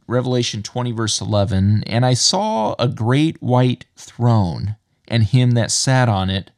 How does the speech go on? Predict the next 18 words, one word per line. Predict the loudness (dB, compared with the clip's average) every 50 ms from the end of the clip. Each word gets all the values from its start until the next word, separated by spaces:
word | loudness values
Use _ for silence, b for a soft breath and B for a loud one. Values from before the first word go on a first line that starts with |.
| b b b b b b
from | -6 -4 -2 -2
whose | 0 0 2 2 2 0 -2
face | -6 -8 -8 -6 -4 0 0 0 0 0 -2 -2 -4 -4
the | -2 -2 -2 -2 -4 -4
earth | -2 0 2 2 2 2 0 -2 -4 -6 -12 -10 -4
and | -2 0 2
the | 0
heaven | 0 -2 -2 -2 -2 0 0 0 0
fled | -2 -2 0 0 2 2
away, | 2 2 2 2 2 2 2 0 -2 -4 -6 _ b b b b b b b b b b b
and | b -4 -2 0
there | 0 0
was | 0 -2 -4 -4
found | -2 0 0 2 4 2 2 2 0 0
no | 2 0 0
place | -2 -2 -4 -2 0 0 -2 -2 -4
for | -8 -8 -6
them. | -6 -6 -6 -6 -8 -10 -14